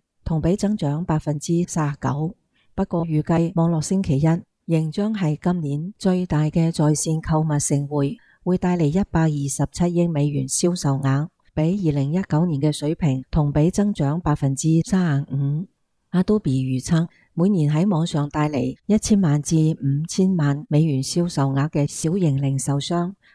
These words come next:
喺假日期間集體收入將會增長百分之一百零七。相比之下，大型零售商嘅在線銷售額將增長百分之八十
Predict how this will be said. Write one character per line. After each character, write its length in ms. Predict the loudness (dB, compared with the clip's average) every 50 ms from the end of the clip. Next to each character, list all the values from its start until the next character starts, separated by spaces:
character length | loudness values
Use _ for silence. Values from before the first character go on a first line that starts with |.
| _
喺 200 | 0 2 2 2 2
假 180 | 0 0 0
日 180 | 2 2 0 -2
期 260 | -2 -2 -2 -2 -2 0
間 320 | 0 0 -2 -2 -2 -6 -4
集 120 | -2 -2 -2 0
體 180 | 0 0 0 0
收 220 | 0 0 0 0
入 160 | 0 0 0 0 0
將 220 | 0 0 0 2
會 120 | 2 0 -2
增 220 | -2 -2 -2 -2
長 400 | -2 0 0 0 0 -2 -4 -6 _ _
百 140 | -2 -2 -2
分 220 | 0 0 -2 -2
之 120 | -2 -2 -2
一 280 | 0 0 0 0 -2
百 180 | -2 0 -2 -2
零 240 | -2 -2 -4 -4 -6
七。 120 | -6 -4 -4 -4 -4 -6 _ _ _ _ -8
相 220 | -2 0 0 0
比 240 | 2 0 0 0 0
之 180 | -2 0 0 0
下， 340 | 0 2 0 0 -2 -2 -4 _ _ -4
大 160 | 0 0 2
型 160 | 2 2 2
零 160 | 2 2 0
售 220 | 0 0 0 -2 -2
商 240 | 0 0 0 0 2
嘅 180 | 0 0 -2
在 120 | 0 -2 -2
線 380 | 0 0 0 0 2 2 2
銷 240 | 2 0 0 0 0
售 140 | 0 0 -2 0
額 300 | 0 0 0 0 -2 -4 -8 _ _ _
將 300 | -2 0 0 0 0 0
增 240 | 0 0 0 0 -2
長 260 | -2 -2 -2 -2 -4 -2
百 140 | -2 -4 -2
分 200 | 0 0 0 0
之 280 | 0 0 0 0 0 0
八 180 | -2 -2 -4 -2
十 220 | -2 -2 -4